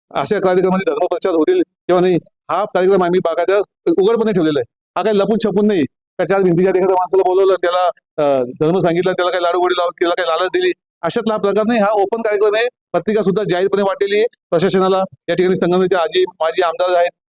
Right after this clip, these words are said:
त्यांना सुद्धा निमंत्रण दिलेलं आहे. त्याचप्रमाणे पालकमंत्री जे राधाकृष्ण विखे पाटील आहेत, त्यांना निमंत्रण दिलेलं आहे. तर तसेच समाजातील तळागाळातील सर्वसामान्य लोकांना सुद्धा आम्ही या कार्यक्रमाला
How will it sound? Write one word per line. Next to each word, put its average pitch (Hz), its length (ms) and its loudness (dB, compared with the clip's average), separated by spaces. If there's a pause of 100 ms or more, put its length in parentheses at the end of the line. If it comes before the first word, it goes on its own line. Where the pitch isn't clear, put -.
(120)
त्यांना 180 160 0
सुद्धा 185 220 0
निमंत्रण 190 380 0
दिलेलं 185 260 6
आहे. 185 80 6 (440)
त्याचप्रमाणे 185 460 6
पालकमंत्री 180 480 2
जे 180 100 8
राधाकृष्ण 180 420 6
विखे 185 140 8
पाटील 185 200 6
आहेत, 190 180 6
त्यांना 165 180 6
निमंत्रण 196 420 6
दिलेलं 185 140 8
आहे. - 220 2 (220)
तर 175 340 2
तसेच 220 260 4
समाजातील 190 480 6
तळागाळातील 196 440 6
सर्वसामान्य 185 480 6
लोकांना 196 280 6
सुद्धा 185 220 6
आम्ही 214 160 8
या 208 60 8
कार्यक्रमाला 196 500 6